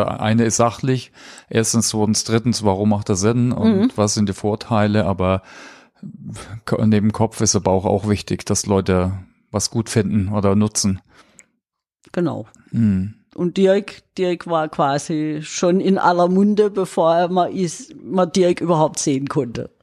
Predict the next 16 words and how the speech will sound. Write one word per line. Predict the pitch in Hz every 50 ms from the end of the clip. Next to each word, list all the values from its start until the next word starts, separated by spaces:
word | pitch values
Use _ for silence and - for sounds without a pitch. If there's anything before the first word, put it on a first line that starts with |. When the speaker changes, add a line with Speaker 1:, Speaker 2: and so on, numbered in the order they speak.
| _ _ _ - 147 -
Speaker 1:
Okay, | 113 107 - - 92 85 85 85 90
Speaker 2:
Das | - -
Speaker 1:
ja, | 123 120
Speaker 2:
ist | 101 -
das | 175 156 -
Speaker 1:
spannend. | 98 101 202 95 87 87 90 - - - - - - _ _ -
Speaker 2:
Das | 247 277 277
fand | - - - 185 165 160 -
ich | 165 156 - -
ganz | - - 151 - - - -
cool, | 160 147 143 - - 101 104 120 139 - -
ja. | - - 175 196 - _ _ _ - - - - - -
Kam | - 175 - - 190 254 - - - - 135 -
aus | - 190 190 - -
der | 190 185
Projektgruppe, | - - 190 190 190 - - - - - 147 - 135 135 131 127